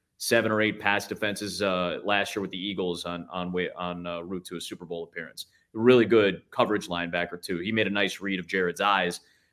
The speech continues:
And then the third one, Gervon Dexter, who hasn't really had a major impact for Chicago up front, despite being a top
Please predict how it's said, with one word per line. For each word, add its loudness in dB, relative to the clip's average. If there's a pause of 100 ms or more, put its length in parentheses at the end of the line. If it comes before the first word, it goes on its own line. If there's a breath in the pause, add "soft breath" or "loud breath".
And 6
then 10
the 6
third 8
one, 6
Gervon 2
Dexter, 6
who 8
hasn't 4
really 6
had 6
a 4
major 2
impact 0
for -6
Chicago 0
up -2
front, -2 (320)
despite 0
being 4
a 2
top -2